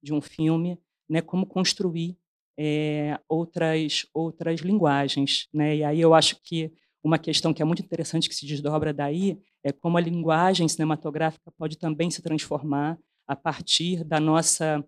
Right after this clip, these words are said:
porosidade e abertura pra outras linguagens que se manifestam. E daí tem o, o livro da Vinciane Desprez que você trouxe, que eu acho que é realmente muito interessante, porque vai pensar essas outras linguagens, né? E a Vinciane, desculpa a gente me alongar um pouquinho, mas a Vinciane, ela vai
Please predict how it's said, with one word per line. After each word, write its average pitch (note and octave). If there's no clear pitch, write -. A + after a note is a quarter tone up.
porosidade E3+
e E3+
abertura D#3+
pra E3
outras G#3
linguagens E3+
que -
se -
manifestam. D#3+
E D3+
daí D#3+
tem F#3
o, F#3+
o E3+
livro E3+
da D#3+
Vinciane D3+
Desprez E3+
que -
você D#3+
trouxe, F#3+
que -
eu D3+
acho D3+
que -
é C#3+
realmente D3+
muito E3
interessante, E3
porque -
vai E3
pensar F3
essas E3+
outras G3
linguagens, E3+
né? F#3
E E3
a F3
Vinciane, F3
desculpa -
a -
gente E3
me E3
alongar D#3
um D#3
pouquinho, E3+
mas D#3+
a E3
Vinciane, E3
ela E3+
vai D#3+